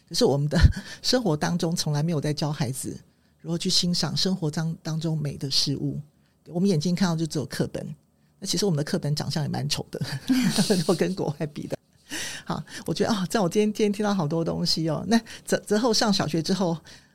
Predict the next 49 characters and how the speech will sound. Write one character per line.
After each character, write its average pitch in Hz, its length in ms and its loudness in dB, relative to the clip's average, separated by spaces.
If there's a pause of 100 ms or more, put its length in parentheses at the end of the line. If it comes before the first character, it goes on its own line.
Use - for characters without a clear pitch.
我， 180 220 -2
我， 165 140 2
我 165 80 -4
真 233 160 4
的 - 20 4
很 190 140 6
想 185 180 4
请 143 240 6
问 151 160 2
一 131 140 -2
下， 156 340 0
就 220 120 -4
说 214 220 2 (960)
你 185 100 2
们 170 40 6
在 220 140 6
早 165 180 4
教 170 120 2
是 170 100 -2
可 175 100 -2
以 143 60 2
这 147 160 -6
样 127 140 -4
子 135 100 -8
啊， 147 140 -8
因 196 60 0
为 208 80 4
那 185 120 2
时 180 100 2
候 160 60 2
还 147 140 4
比 - 120 -8
较， 160 380 -2
呃， 147 300 -6 (200)
可 202 120 0
以 - 20 4
比 - 100 -4
较 180 140 2
free 156 380 0 (240)
的 143 100 -4
状 139 240 -2
态。 - 240 -4 (320)
但 240 140 0
是 - 240 0 (420)
加 226 160 2
去 220 160 0
上 214 240 0
了 165 220 2
小 - 200 -2